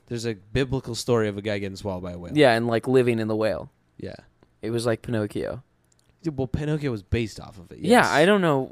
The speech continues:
Speaker 2: Uh, Adam in the whale? No,
Speaker 1: No.
Speaker 2: that's, no. <laughs> It was, it was
Speaker 1: No.
Speaker 2: some, it was some simple ass white dude name.
Speaker 1: It was. The fuck?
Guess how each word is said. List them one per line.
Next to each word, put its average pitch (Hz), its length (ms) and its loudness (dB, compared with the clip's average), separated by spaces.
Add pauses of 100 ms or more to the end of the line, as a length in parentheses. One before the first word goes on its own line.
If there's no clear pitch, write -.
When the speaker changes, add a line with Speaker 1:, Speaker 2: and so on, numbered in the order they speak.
Speaker 2:
Uh, 87 120 -2 (160)
Adam 131 340 6
in 180 100 0
the 180 60 0
whale? 175 280 -2
No, 151 200 2
Speaker 1:
No. 117 380 6
Speaker 2:
that's, - 80 8
no. 135 520 4
<laughs> - 60 -20 (240)
It 160 100 2
was, 165 260 4
it 107 220 2
was 202 180 6
Speaker 1:
No. - 0 -
Speaker 2:
some, 233 240 2
it 180 140 4
was 220 300 0
some 190 180 0
simple 156 440 2
ass 139 240 8
white 113 280 4
dude 107 260 -4
name. 95 260 -2
Speaker 1:
It 147 120 8
was. 113 480 0 (240)
The - 100 -18
fuck? - 480 -8